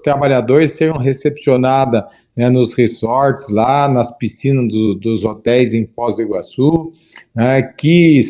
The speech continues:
são locais também, é, é, é maravilhoso. Então, aproveita pegar o seu maiô, pegar o seu biquíni,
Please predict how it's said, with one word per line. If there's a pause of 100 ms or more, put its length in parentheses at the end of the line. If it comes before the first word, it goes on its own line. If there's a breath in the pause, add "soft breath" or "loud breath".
são
locais
também, (240 soft breath)
é, (420)
é,
é
maravilhoso.
Então, (300 loud breath)
aproveita
pegar
o
seu
maiô,
pegar
o
seu
biquíni,